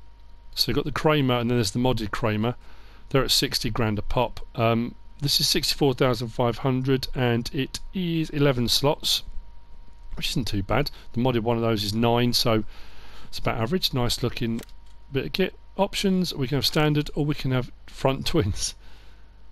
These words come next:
which I think looks quite cool. I suppose if you're going to be wor-, working in, I don't know if you'd work in your bunker silo, your silage clamp, would you? With that, it's a little bit small, probably not enough weight on there. But anyway, um,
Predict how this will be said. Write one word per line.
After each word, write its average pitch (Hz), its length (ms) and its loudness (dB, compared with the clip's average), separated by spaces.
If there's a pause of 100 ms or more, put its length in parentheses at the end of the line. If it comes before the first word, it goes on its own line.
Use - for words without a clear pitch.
(120)
which - 320 -10
I - 40 -12
think 110 220 -4
looks 107 160 -6
quite - 300 -2
cool. 143 160 0
I 139 40 2
suppose 107 300 0
if 104 60 -4
you're 110 80 -4
going 107 160 0
to 110 80 -2
be 104 100 -2
wor-, 113 240 0
working 120 460 2
in, 107 220 2 (220)
I - 320 -8
don't - 100 -2
know 240 40 2
if 220 100 -6
you'd 131 140 0
work 151 260 4
in 135 60 0
your 120 120 0 (120)
bunker 120 260 0
silo, 131 360 2
your 131 100 0
silage 123 460 2
clamp, 143 300 0
would 143 160 -4
you? 160 100 -2 (720)
With 139 120 -4
that, 175 140 2
it's - 120 -4
a - 20 -2
little 170 140 -2
bit - 160 -2
small, 120 320 4
probably 127 240 0
not - 80 -2
enough 120 200 -2
weight 131 200 2
on 101 140 0
there. 107 120 2
But 107 160 0
anyway, 175 220 4 (400)
um, 131 240 2